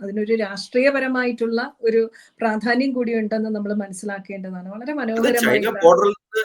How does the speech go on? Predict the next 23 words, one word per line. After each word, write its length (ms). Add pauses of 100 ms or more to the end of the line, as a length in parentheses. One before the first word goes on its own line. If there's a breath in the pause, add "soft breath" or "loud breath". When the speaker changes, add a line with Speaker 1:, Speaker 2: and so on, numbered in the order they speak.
Speaker 2:
ആകെ 200
മുപ്പത് 340
കിലോമീറ്റർ 420
ഉള്ളൂ 180
എന്ന് 100
ആലോചിച്ചോ. 380
Speaker 1:
അതെ, 240 (220)
അതെ, 280
അതെ, 220
വളരെ 300
ശരി. 240
Speaker 2:
നോക്കിയാൽ 300
Speaker 1:
അത് 60
Speaker 2:
കാണുന്ന 260
Speaker 1:
മാത്രമല്ല 280
Speaker 2:
ചൈന 200
ബോർഡറിലേക്ക് 460
ഒരു 260 (120)
ബ-, 140
ഒരു, 160 (500)
പിന്നെ 140
മഠം 320
ഉണ്ടാക്കിയില്ലെങ്കിൽ 760